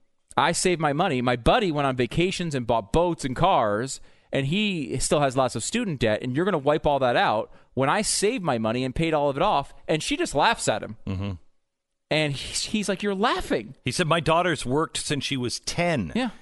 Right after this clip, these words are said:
Speaker 2: to earn money to go to college, and we've saved and saved and saved and didn't do anything." And he's really pissed. This was not a political
Speaker 1: Yeah, this
Speaker 2: exchange.
Speaker 1: is not, yeah, I, 'cause when you kinda see the headlines, it seems like maybe it was one of these things that was a plant. Uh,
Speaker 2: No.
Speaker 1: you know,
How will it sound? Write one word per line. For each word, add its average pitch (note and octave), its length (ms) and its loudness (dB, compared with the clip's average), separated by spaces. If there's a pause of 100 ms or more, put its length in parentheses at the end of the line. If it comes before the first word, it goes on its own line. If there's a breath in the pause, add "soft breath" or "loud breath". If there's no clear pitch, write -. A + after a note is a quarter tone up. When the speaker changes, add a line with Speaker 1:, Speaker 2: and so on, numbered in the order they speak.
(160)
Speaker 2:
to D3+ 160 2
earn D3+ 280 2
money C#3+ 240 2
to A#2 100 -2
go A#2+ 140 0
to A#2+ 80 -2
college, C#3+ 560 -2
and B2 140 0
we've C#3+ 240 -4
saved E3+ 480 -4
and D3+ 160 -4
saved D3+ 400 -2
and C3 120 -4
saved D3+ 380 -2
and A2+ 140 -2
didn't B2+ 180 -2
do F#3 140 -2
anything." F2+ 420 -6 (400)
And A#2 160 -2
he's G3 320 -2
really D#3 420 -2
pissed. C#3+ 280 -4
This D3+ 160 -4
was A#3+ 160 0
not F#3 220 4
a B2+ 40 0
political B2+ 520 2
Speaker 1:
Yeah, B2 100 4
this - 160 2
Speaker 2:
exchange. C3 460 2
Speaker 1:
is C3+ 40 2
not, A#2 220 0
yeah, A2+ 100 -2
I, E3 200 -2
'cause F3 280 -2
when E3+ 220 0
you E3+ 100 -4
kinda G#3 300 0
see - 160 -4
the C3+ 80 0
headlines, B2 380 0
it - 20 -6
seems A2 220 -4
like G2 100 -4
maybe G2 220 -4
it F2+ 80 -6
was - 80 -6
one F2+ 100 -4
of - 20 -6
these F#2 120 -4
things F#2 100 -6
that F2+ 80 -10
was - 100 -18
a D2+ 60 -18
plant. A#2+ 400 -6
Uh, G#2+ 60 -2
Speaker 2:
No. A2 180 0
Speaker 1:
you E2+ 60 0
know, G#2+ 120 -4